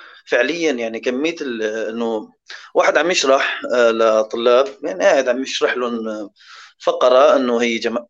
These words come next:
تبع ال-، البالمرة، إنه كيف بصير عنا ال-، ال-، البوليمير بال-، بال-، بالجسم. فبعد ما بيحكي بيقول: "وهذا دليل على وجود الخالق".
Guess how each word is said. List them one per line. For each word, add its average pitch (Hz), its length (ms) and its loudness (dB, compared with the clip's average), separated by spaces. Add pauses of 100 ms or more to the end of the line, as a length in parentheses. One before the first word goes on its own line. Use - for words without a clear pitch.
(180)
تبع 131 200 2
ال-، 117 180 2
البالمرة، 110 680 0 (1200)
إنه 120 100 -4
كيف 120 180 -4
بصير 123 260 0
عنا 117 220 -2
ال-، 110 100 -4
ال-، 110 300 -2
البوليمير 110 840 -2
بال-، 101 240 -10
بال-، 92 400 -14 (640)
بالجسم. 101 720 -10 (580)
فبعد 196 500 2
ما 214 100 2
بيحكي 202 300 -2
بيقول: 165 280 0
"وهذا 160 500 0
دليل 127 400 -4
على 104 200 -2
وجود 110 340 -14
الخالق". 95 360 -10